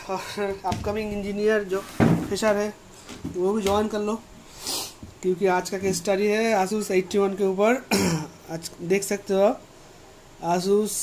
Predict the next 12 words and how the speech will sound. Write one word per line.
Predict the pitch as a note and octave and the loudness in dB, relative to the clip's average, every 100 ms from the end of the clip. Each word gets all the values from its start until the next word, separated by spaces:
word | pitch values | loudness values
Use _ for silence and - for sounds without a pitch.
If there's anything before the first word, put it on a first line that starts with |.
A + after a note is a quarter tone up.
| - F3 | -4 -2
H | F3+ F#3+ | 2 2
एट्टी | F#3+ - G3+ | 2 2 2
वन | G3 G3+ A3 A#3 | 4 2 0 -2
एम | F#3+ G#3+ A#3 B3 | -2 0 2 0
सी | A#3+ F#3 | 0 2
एस, | F3+ E3+ E3+ - F3 | 2 2 -2 -6 -8
इसका | E3 E3 | -6 -2
revision | D#3 F#3+ G#3+ - A3 A3+ A3+ A3+ G#3+ | 2 2 0 0 0 0 0 0 0
one | F3+ F#3+ | 0 0
point | G3 G3+ G3+ | 0 0 2
zero। | F3 F#3+ D#3 - - - - - - - - - - - - - - - - - - - - - - | 2 2 2 -4 -20 -20 -20 -20 -20 -20 -20 -20 -20 -20 -20 -20 -20 -20 -20 -20 -20 -20 -20 -12 0
तो | F#3+ F#3+ | 4 4